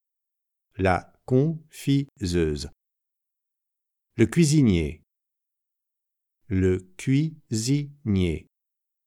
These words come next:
La cuisinière. La cuisinière. L'esthéticien. L'esthéticien. L'esthéticienne.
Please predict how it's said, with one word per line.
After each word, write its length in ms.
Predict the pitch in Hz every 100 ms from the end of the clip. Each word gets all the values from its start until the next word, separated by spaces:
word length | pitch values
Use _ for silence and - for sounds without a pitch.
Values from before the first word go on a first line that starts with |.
| _ _ _ _ _ _ _ -
La 100 | 98
cuisinière. 840 | 98 156 139 131 98 78 73 73 - _ _ _ _ _ _ _ _ _ _ _ _ _ -
La 360 | 92 90 87 _ _
cuisinière. 1500 | - 139 156 - - 98 117 143 143 - - 101 87 71 67 - _ _ _ _ _ _ _ _ _ _ _ _ _ -
L'esthéticien. 920 | 135 139 160 151 - - 78 73 - _ _ _ _ _ _ _ _ _ _ _ _ _ -
L'esthéticien. 1900 | 107 123 - - - 131 139 143 - _ - 131 131 - - - 90 67 78 _ _ _ _ _ _ _ _ _ _ _ _ _ _
L'esthéticienne. 1080 | 117 123 156 147 139 - 107 78 73 76 -